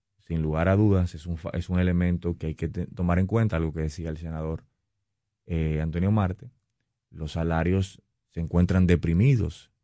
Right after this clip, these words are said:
en el sector, en el sector de construcción, en el sector de la agricultura, porque como los haitianos lo pueden hacer en condiciones de semiesclavitud, los dominicanos, evidentemente, no, no acceden a esos tra-, a esos trabajos, y también con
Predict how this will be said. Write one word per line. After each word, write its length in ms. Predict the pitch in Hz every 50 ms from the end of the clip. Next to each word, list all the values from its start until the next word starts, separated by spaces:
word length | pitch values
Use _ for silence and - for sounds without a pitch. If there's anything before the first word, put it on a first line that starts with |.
| _ _
en 140 | - 80 78
el 60 | 78
sector, 360 | 73 - - - 82 78 - -
en 120 | 87 85
el 120 | 85 80
sector 280 | - - 80 - 87 82
de 60 | 87
construcción, 580 | - - 82 - 85 - - - 87 85 85 85
en 60 | 82
el 80 | 80 -
sector 260 | - - - 82 85
de 80 | 87
la 80 | 87 -
agricultura, 580 | - - 87 90 87 95 113 107 - 107 104 104
porque 260 | 101 98 95 85 80
como 200 | - 80 82 80
los 100 | 78 80
haitianos 320 | 80 73 - 95 101 101
lo 80 | 104 92
pueden 220 | - 104 104 101
hacer 380 | 101 95 95 101 98 90 92 95 _ _ _
en 100 | - 85
condiciones 460 | 82 82 80 80 78 - 90 90 95 90
de 100 | 92 90
semiesclavitud, 800 | - 104 101 104 101 95 - 110 107 120 117 - 131 127 - - _ _ _ _ _ _ _ _ _ _ _ _ _ _ _ _
los 160 | - 87 82
dominicanos, 800 | 82 82 80 78 78 76 - 101 104 101 92 90 95 95 - _ _ _ _ _ _ _ _ _ -
evidentemente, 920 | - 85 85 82 82 85 85 80 98 95 98 95 95 92 87 95 90 - - _ _ _ _ -
no, 220 | 92 95 101 98 95 - -
no 140 | 110 107 107
acceden 420 | 107 98 - 107 104 107 107 107
a 140 | 104 104 104
esos 280 | 101 - 110 107 117
tra-, 120 | - 104 -
a 80 | - 101
esos 160 | 98 - 107
trabajos, 600 | - 127 131 131 123 113 107 113 120 113 _ _ _ _ _ _ _ _ _ _ _
y 120 | - 110
también 580 | 110 139 139 139 135 131 127 127 135 143 - - _ _ _ _ _ _ _
con 400 | - 92 87 87 85 82 -